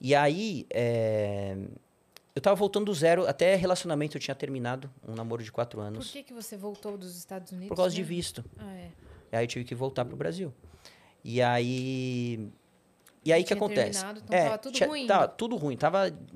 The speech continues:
Speaker 1: tava no poço, lá embaixo. Tanto é que teve, tem um dia que me marcou muito, que foi um dia que eu tava dentro do carro, quando eu acabei de chegar, eu tava com a minha mãe dentro do carro. E, e, e assim, dentro do carro eu chorei, e eu falei assim, "Mãe, tudo que eu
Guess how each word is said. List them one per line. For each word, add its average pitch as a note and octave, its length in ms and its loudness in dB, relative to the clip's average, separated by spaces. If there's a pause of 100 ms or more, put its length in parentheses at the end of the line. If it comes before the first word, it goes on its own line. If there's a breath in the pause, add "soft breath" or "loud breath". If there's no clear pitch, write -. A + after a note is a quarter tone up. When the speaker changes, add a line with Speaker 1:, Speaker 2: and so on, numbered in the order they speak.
(220)
Speaker 1:
tava D#3 500 0
no B2+ 380 -6
poço, - 580 -8
lá A2 140 0
embaixo. A#2+ 460 -2 (500 loud breath)
Tanto D3+ 220 4
é - 40 4
que - 120 -8
teve, E3 280 0
tem D3+ 300 -2
um E3 120 0
dia C#3+ 200 2
que E3+ 140 -6
me D#3+ 60 0
marcou D#3 380 -2
muito, D3+ 560 -2 (160)
que - 140 -10
foi D3 200 -2
um C#3+ 120 0
dia C3 160 0
que - 80 -6
eu - 20 -2
tava C#3 160 2
dentro D#3+ 300 -6
do F#3+ 80 -10
carro, D3+ 580 -2
quando C3+ 160 -6
eu C3+ 40 -6
acabei C3+ 240 -4
de - 80 -8
chegar, C3 260 -2
eu D3 80 0
tava D3+ 180 -2
com - 80 -6
a C#3+ 40 -2
minha D3+ 180 -4
mãe C#3+ 260 -6
dentro B2 220 -8
do - 20 -20
carro. A#2 240 -12 (440 loud breath)
E, A#2 140 -6
e, C3+ 360 -6
e D3 60 2
assim, D3 240 -2
dentro E3+ 300 -4
do E3 80 -2
carro D#3+ 360 2
eu D3 80 -2
chorei, E3 520 -2 (720 soft breath)
e B2 60 -6
eu C#3 80 0
falei D3 160 -2
assim, C#3 200 -4
"Mãe, C#3 360 -2 (380)
tudo A3 200 -8
que - 100 -12
eu G#3 140 0